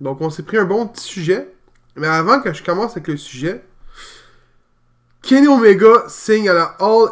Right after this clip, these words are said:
Elite Wrestling. Donc, euh, Seb, qu'est-ce que t'en penses ? Mais avant que tu me dises qu'est-ce que t'en penses, euh,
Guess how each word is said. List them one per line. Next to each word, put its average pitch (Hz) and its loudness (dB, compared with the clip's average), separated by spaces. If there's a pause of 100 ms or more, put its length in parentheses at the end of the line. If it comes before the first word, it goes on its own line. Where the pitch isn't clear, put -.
Elite 175 0
Wrestling. 147 -8
Donc, 135 -12
euh, 127 -10
Seb, 202 -6 (220)
qu'est-ce 190 -8
que 156 -12
t'en 151 -8
penses ? 185 -10
Mais 175 -6
avant 196 2
que - -16
tu 220 -8
me 208 -6
dises 262 -6
qu'est-ce - -14
que 170 -6
t'en 156 -6
penses, 208 -8 (680)
euh, 165 4